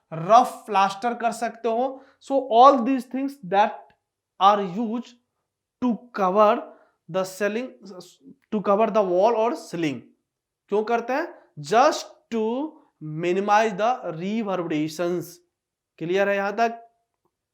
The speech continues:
चलो बेटा, ये, इसको देखो, ये एकदम बिल्कुल क्लियर हो रहा है कि ये, ये यहां से बोला, यहां से,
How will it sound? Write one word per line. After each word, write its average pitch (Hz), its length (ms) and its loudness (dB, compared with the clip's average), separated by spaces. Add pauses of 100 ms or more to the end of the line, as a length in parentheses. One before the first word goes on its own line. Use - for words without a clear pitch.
(520)
चलो 131 400 -14 (1500)
बेटा, - 140 0
ये, 247 320 -2
इसको 302 340 -4
देखो, 156 400 0 (380)
ये 214 180 -4
एकदम 262 300 2
बिल्कुल 262 260 -4
क्लियर 247 380 0
हो 226 140 -2
रहा 214 220 0
है 247 260 -2 (380)
कि 254 400 -10 (160)
ये, 240 480 -4 (220)
ये 214 160 -4
यहां 202 260 -2
से 202 120 -6
बोला, 185 600 -6 (140)
यहां 170 380 -8
से, 247 220 -6